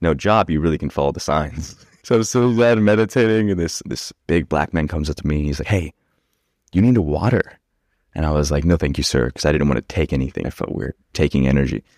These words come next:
And he's like, "No, no, no, let me get your water." I was like, "You look really dehydrated." And I, unfortunately, I just threw my wallet out with all my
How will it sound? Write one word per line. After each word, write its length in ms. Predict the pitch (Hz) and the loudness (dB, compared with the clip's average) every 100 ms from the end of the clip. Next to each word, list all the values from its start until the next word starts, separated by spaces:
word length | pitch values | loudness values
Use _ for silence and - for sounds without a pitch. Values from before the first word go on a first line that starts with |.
| _ _ | _ _
And 80 | 82 | 0
he's 100 | 82 | 2
like, 120 | 76 | 2
"No, 100 | 82 | 2
no, 100 | 82 | 2
no, 100 | 73 | 2
let 140 | 69 67 | 2 2
me 80 | 80 | 4
get 140 | 76 | 4
your 100 | 69 | 4
water." 300 | 67 65 50 | 2 0 -2
I 40 | |
was 80 | - | -6
like, 140 | 67 71 | -4 0
"You 80 | |
look 120 | 69 - | 0 0
really 240 | 71 69 | 0 0
dehydrated." 520 | - - 60 - - - - | 0 -2 -2 -2 -4 -8 -12
And 100 | - | -4
I, 80 | 69 67 | -4 -2
unfortunately, 500 | 80 - 82 - 71 | -2 0 0 0 0
I 20 | |
just 240 | 69 73 - | 0 -2 0
threw 160 | 76 | 0
my 140 | 67 67 | 2 2
wallet 320 | 67 67 65 | 2 2 2
out 260 | 64 - - | 2 0 -2
with 200 | 71 - | -2 0
all 120 | 67 | 0
my 160 | 65 | 0